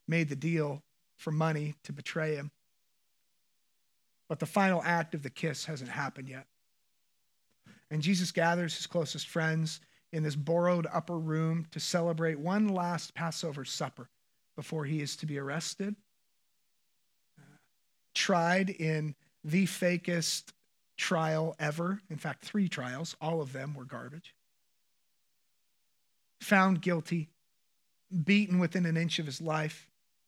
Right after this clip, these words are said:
then forced to carry his own cross up a hill, and murdered in public in the most humiliating of all ways imaginable in that time and space.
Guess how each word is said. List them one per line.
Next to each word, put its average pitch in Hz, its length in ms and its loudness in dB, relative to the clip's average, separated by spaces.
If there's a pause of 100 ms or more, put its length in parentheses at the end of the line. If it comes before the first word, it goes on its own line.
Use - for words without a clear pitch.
(220)
then 160 100 -2
forced 180 380 -2
to 175 60 -8
carry 170 280 0
his 143 140 -4
own 160 160 -4
cross 156 460 -4
up 147 120 -10
a 139 60 -10
hill, 147 320 -6 (1500)
and 160 220 2
murdered 185 480 4
in 190 160 4
public 175 480 -2
in 160 100 -2
the 151 80 -2
most 156 220 -2
humiliating 185 760 0
of 139 140 -4
all 175 340 0
ways 156 560 -2
imaginable 139 800 -4
in 139 120 -8
that 127 200 -10
time 123 220 -12
and 113 80 -14
space. - 360 -18